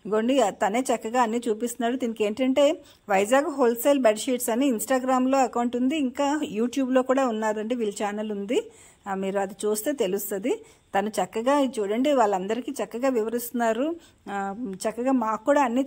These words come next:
చెప్పారండి, ఎందుకు ఎ-, ఎలాగ ఇవ్వగలుగుతున్నాను నేను ఈ రేట్లకి, అవన్నీ చక్కగా మాట్లాడారన్నమాట.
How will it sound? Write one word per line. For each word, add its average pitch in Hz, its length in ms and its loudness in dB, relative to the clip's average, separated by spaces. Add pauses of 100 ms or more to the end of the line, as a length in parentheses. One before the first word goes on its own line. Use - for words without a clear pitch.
చెప్పారండి, 240 680 0 (480)
ఎందుకు 220 340 -2
ఎ-, 220 200 2
ఎలాగ 208 280 4
ఇవ్వగలుగుతున్నాను 240 720 -2
నేను 226 200 -2
ఈ 208 100 -2
రేట్లకి, 208 480 -2
అవన్నీ 220 260 -2
చక్కగా 240 400 -4
మాట్లాడారన్నమాట. 214 840 -2